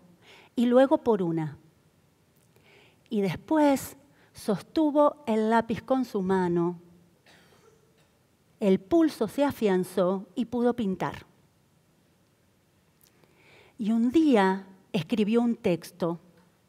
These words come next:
y otro día lo leyó,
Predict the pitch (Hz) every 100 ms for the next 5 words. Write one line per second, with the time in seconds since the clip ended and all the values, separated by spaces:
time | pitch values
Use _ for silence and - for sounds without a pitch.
0 | _ _ _ _ _ _ _ _ - -
1 | - 208 226 320 - 262 220 254 254 233
2 | 208 269 240 196 - 185 170